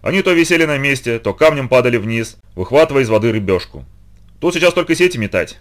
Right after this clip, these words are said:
говорит Ромка, — салачные». Он сидит на веслах и сильными грибками гонит лодку вперед.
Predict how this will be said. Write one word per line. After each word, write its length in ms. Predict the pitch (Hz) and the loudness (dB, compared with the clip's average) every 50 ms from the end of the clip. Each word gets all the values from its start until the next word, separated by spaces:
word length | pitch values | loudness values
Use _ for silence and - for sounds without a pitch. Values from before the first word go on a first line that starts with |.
| - - | -12 -6
говорит 280 | 87 98 98 104 95 | -2 -2 0 -2 -2
Ромка, — 380 | 92 95 90 82 - - 69 - - - - - | -4 -6 -6 -6 -8 -16 -20 -20 -20 -20 -20 -14
салачные». 580 | - - 123 139 131 98 - - 76 73 67 65 - - - - - - - - - - - - - - - - - - | -4 0 2 4 4 2 2 -2 -14 -16 -16 -18 -20 -20 -20 -20 -20 -20 -20 -20 -20 -20 -20 -20 -20 -20 -20 -20 -10 -2
Он 180 | 156 190 196 | 0 0 0
сидит 200 | 160 165 170 - | 2 0 0 2
на 100 | 156 143 | 2 2
веслах 380 | 147 156 156 - 127 127 120 - - | 4 4 2 2 2 -4 -4 -4 -8
и 100 | - 101 | -10 -4
сильными 320 | - 151 170 160 147 147 | 0 0 2 2 0 -4
грибками 440 | 127 135 131 - - 135 135 127 120 | -2 -4 -4 0 2 2 2 2 0
гонит 320 | 101 92 117 117 110 95 - | -2 -2 -2 -2 -2 -4 -6
лодку 220 | 104 95 - 92 | -8 -6 -8 -12
вперед. 420 | - - 92 92 92 85 80 - | -12 -8 -6 -4 -4 -4 -6 -8